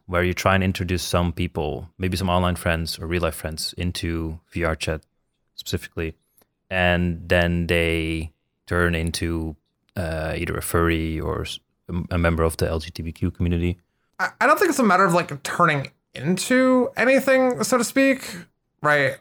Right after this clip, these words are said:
Speaker 2: Like, 'cause, like, a lot of people get the idea, like, "Oh, like, oh, th-, you know, somebody was c-, converted to this, that, or whatever," right? But, like, it's usually not the case.
Speaker 1: Well, just to preface, I, so I don't, I don't know this person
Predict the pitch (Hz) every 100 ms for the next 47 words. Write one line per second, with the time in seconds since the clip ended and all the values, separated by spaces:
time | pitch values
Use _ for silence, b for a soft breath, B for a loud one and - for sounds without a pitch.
0 | - 170 180 175 185 180 185 240 269 277
1 | 214 190 170 165 156 160 151 151 175 208
2 | 175 147 160 - 185 139 - - 190 170
3 | 190 160 - 190 190 160 156 147 - -
4 | 147 - - 160 139 208 196 160 131 135
5 | 156 143 156 143 127 113 135 143 123 107
6 | 110 131 104 135 143 - 147 247 247 214
7 | 139 113 127 135 135 - - 127 - -
8 | 123 147 175 - - - _ _ _ 123
9 | 107 - - - 95 - 82 - - 92
10 | 95 101 92 95 95 92 90 95 95 87
11 | 85 82 - 85 - 82 73